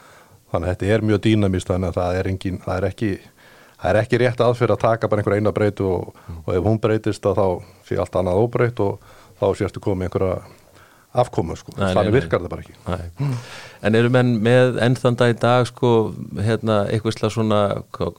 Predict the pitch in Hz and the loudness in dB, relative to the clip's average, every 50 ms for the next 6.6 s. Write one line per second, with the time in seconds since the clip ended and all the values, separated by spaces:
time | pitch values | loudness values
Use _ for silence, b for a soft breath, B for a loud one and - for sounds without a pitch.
0 | _ - 101 98 98 98 98 - 110 107 104 104 101 95 - - - 101 98 98 | _ -2 0 2 2 2 2 2 0 0 0 0 -2 -2 -2 0 0 2 2 2
1 | 95 - - - 107 110 101 - 117 104 95 107 - - - 110 98 117 131 127 | -2 -4 -4 -2 -2 -2 -2 -2 -6 -6 -4 -4 -6 -4 -2 0 0 0 0 -2
2 | 123 117 - - 117 123 131 131 127 127 120 117 - 127 127 131 127 127 123 123 | -4 -6 -6 -2 -2 0 0 0 0 0 -2 0 0 -2 0 2 2 4 4 4
3 | 120 123 127 135 127 135 127 113 107 101 98 95 92 101 95 - 107 104 107 110 | 4 2 2 2 2 0 2 2 2 2 0 0 -2 -4 -4 -2 0 0 0 0
4 | 107 110 - 113 110 - - 107 104 101 101 107 104 104 - 101 107 101 104 107 | 0 0 0 -2 -2 0 0 2 2 2 0 0 -4 -4 -2 -2 0 0 2 2
5 | 117 131 135 131 131 131 - - - - - 123 123 - - 139 135 131 117 110 | 2 2 2 2 0 -2 -6 -18 -12 -6 -4 -4 -4 -4 -4 -2 0 0 0 2
6 | - 127 120 113 - - 139 139 123 95 82 | 0 0 -2 -2 -2 -2 -2 0 0 -2 -4